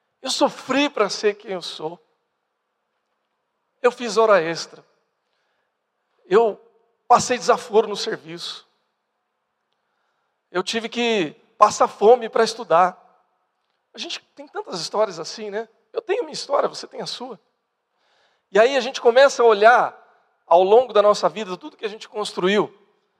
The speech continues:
é, os nossos bens, o nosso status, aquilo que a gente é, e a gente começa a achar que tudo isso é o que tem importância na nossa vida. A mim, o, o que é importante na minha vida é minha casa,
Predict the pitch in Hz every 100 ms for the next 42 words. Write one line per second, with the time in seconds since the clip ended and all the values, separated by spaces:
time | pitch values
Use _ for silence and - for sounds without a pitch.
0 | _ _ - 139 - 147 190 - 147 123
1 | 165 208 185 139 156 180 170 - 165 190
2 | 190 175 202 196 175 180 - 160 214 160
3 | _ _ _ _ - 208 262 - 254 277
4 | - 226 269 294 - 262 262 - _ _
5 | _ 311 311 269 294 - 302 302 330 302
6 | 294 302 294 311 285 269 269 269 262 262
7 | 269 165 - _ _ _ _ _ _ _
8 | _ _ _ _ _ _ - 180 269 -
9 | - 190 185 170 190 - 277 247 226 226
10 | 196 208 175 165 196 185 - 202 190 170
11 | 190 185